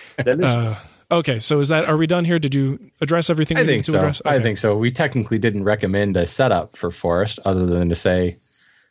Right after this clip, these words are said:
Speaker 3: you know,
Speaker 2: Well, hey, there's more than
Speaker 3: yes.
Speaker 2: one answer. So
Speaker 3: <laughs> The answer is yes.
Speaker 2: All
Speaker 3: You
Speaker 2: right.
Speaker 3: know, go with, go with, keep it simple. That's the best thing I can say.
Speaker 2: Show.
Speaker 1: Sandpaper.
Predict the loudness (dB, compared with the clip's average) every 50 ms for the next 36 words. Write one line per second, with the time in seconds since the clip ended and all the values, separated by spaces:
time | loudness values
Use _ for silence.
0 | _ _ _ _ _ _ _ _ _ _ _ _ -4 0 0 0 2 0 -2 -2
1 | -2 -2 0 -2 -2 -2 -4 -4 -2 -2 -2 -2 0 0 0 2 2 0 -2 -4
2 | -8 -6 -4 -2 -2 -2 -2 -6 -6 -8 -8 -4 -2 -2 0 0 -4 -2 -2 -4
3 | -6 -6 _ _ -12 -12 -12 -10 -6 -4 -2 0 2 2 2 2 2 2 0 0
4 | -2 -4 -2 0 2 0 0 -2 -8 -10 -8 -8 -8 -4 -2 0 2 2 0 0
5 | -2 -6 -8 -12 -8 -2 -2 0 0 0 -2 -4 -2 0 0 2 2 2 0 -2
6 | -8 _ _ _ _ -2 -2 0 2 0 0 0 0 0 0 0 0 -2 -2 0
7 | 0 -2 0 -2 -2 0 0 -2 -2 -4 -8 -8 -8 -6 -8 -8 -10 -12 -10 -10
8 | -12 -12 -12 -14 _ -6 -4 -2 0 0 0 2 2 2 2 0 0 0 0 -2
9 | -2